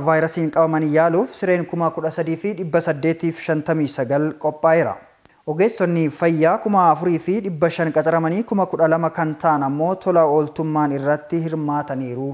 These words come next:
jedhameera. Meeshaaleen vaayirasichaa ittisuuf gargaaru birrii miiliyoona dhibba shanii fi kudha sadiin bitamee raabsameera jechuun kan gabaase tajaajila oduu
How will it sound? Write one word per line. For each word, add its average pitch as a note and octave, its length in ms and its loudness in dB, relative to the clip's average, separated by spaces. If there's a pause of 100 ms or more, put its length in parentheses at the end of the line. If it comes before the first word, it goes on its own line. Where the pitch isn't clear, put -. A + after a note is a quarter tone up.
(120)
jedhameera. D3 560 -2 (460)
Meeshaaleen E3 440 2
vaayirasichaa F3+ 600 2
ittisuuf D#3 520 -2
gargaaru E3 480 2
birrii E3+ 280 4
miiliyoona E3 540 4
dhibba E3 380 0
shanii D#3+ 340 0
fi G#3 180 -2
kudha E3 200 0
sadiin D#3+ 360 0
bitamee E3+ 340 -2 (400)
raabsameera E3+ 760 2
jechuun D#3 480 -2
kan E3+ 300 0
gabaase E3 440 2
tajaajila D3+ 460 2
oduu C3+ 300 -2